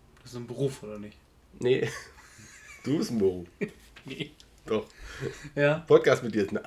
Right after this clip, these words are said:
Speaker 2: ist ein anstrengend wie ein Beruf. Gerbera ist eine Blume. Die Lieblingsblume meiner Oma war das.
Speaker 1: Okay.
Speaker 2: Ja.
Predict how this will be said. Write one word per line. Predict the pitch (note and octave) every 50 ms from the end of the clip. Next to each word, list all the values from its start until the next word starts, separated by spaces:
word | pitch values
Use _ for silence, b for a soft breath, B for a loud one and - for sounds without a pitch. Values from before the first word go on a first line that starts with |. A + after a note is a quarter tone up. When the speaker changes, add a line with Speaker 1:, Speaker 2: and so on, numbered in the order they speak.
| - -
Speaker 2:
ist | A2+ A2+ G2+
ein | G2+ G2 -
anstrengend | G#2+ A2 G#2+ - - A2+ G#2+ F#2+
wie | G2+
ein | G2+
Beruf. | E2+ G#2 F#2+ G2 F#2+ E2+ - B B B B B B B B -
Gerbera | B2+ C#3+ F#3+ G#3+ G#3 G#3 G3
ist | F#3 F3+ D3+
eine | D#3+ D#3
Blume. | C3 A2+ A#2+ B2+ B2+ B2+ A#2 G2+ - - - b b b b b b _
Die | A2
Lieblingsblume | A2+ C#3 C3+ D3+ D3 - - B2 A#2 A2+ A2+ A2
meiner | G#2+ F#2+ F2+ F#2 F#2 F#2 F2+ F2 - - - - E2
Oma | E2+ E2+ D#2+ C2+ -
war | - - -
das. | - - - - _ _
Speaker 1:
Okay. | - - - - A2+ B2 B2+ B2+ _ _
Speaker 2:
Ja. | - E2+ -